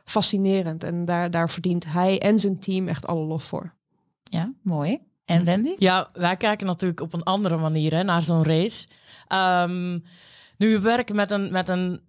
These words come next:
Speaker 3: eh, met een groot team. En dat moet ook, want we hebben zoveel camera's langs de baan staan. We zijn de grootste broadcaster ter wereld eigenlijk. En onze productie is groter dan een Champions League finale.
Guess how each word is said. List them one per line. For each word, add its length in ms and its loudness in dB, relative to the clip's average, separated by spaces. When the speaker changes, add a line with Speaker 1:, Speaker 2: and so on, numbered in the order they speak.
Speaker 3:
eh, 300 2
met 160 0
een 100 2
groot 320 2
team. 440 0
En 160 0
dat 120 0
moet 260 2
ook, 220 0
want 160 -4
we 60 -10
hebben 180 -2
zoveel 320 0
camera's 460 0
langs 280 -2
de 60 -8
baan 260 -2
staan. 280 -2
We 60 -2
zijn 280 2
de 60 0
grootste 500 0
broadcaster 720 -2
ter 180 -4
wereld 420 2
eigenlijk. 440 0
En 60 -2
onze 180 -2
productie 500 -2
is 120 -2
groter 380 0
dan 140 -2
een 120 -4
Champions 400 -2
League 200 -2
finale. 540 0